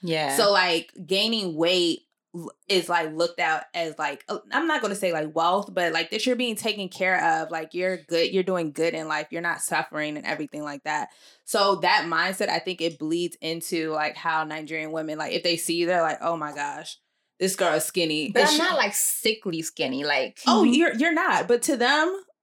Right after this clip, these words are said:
Speaker 2: it's probably like,
Speaker 3: Mm-hmm.
Speaker 2: "Oh gosh, no."
Speaker 1: Because even though I'm skinny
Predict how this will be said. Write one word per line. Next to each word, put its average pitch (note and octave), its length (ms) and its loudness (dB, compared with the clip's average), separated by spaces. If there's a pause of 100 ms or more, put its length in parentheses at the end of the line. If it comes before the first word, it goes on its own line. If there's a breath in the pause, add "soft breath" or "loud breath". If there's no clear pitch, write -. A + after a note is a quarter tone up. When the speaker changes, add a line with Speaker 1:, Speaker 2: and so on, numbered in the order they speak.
(140)
Speaker 2:
it's B3 140 4
probably B3 380 2
like, F#3+ 380 4
Speaker 3:
Mm-hmm. G#3 180 4
Speaker 2:
"Oh G3 180 6
gosh, D3+ 460 0
no." D#3+ 100 -2
Speaker 1:
Because B3+ 440 4
even D4 360 0
though A#3 140 0
I'm G3 180 0
skinny G#3 640 -6